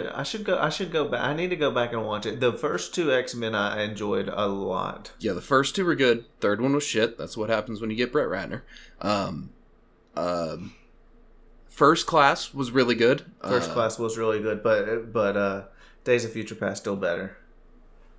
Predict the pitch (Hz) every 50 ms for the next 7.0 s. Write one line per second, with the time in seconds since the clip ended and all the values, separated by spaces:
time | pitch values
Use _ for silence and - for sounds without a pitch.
0 | - - - 110 113 127 143 156 151 - 190 175 - 165 147 - 156 156 151 156
1 | 156 147 - - - 104 117 117 113 110 101 98 104 110 110 95 110 90 104 110
2 | 110 - 131 113 107 101 104 101 98 101 98 95 101 101 92 - - 95 104 107
3 | - - 117 117 110 - - - 104 92 - - 120 107 107 107 110 117 110 107
4 | 98 101 104 107 - - 110 110 110 - - 85 85 80 85 82 - - 85 78
5 | 78 - - - - - 110 95 95 98 110 120 123 127 127 123 123 123 110 -
6 | - 110 110 104 101 95 87 80 71 - - _ _ _ _ - 107 113 110 107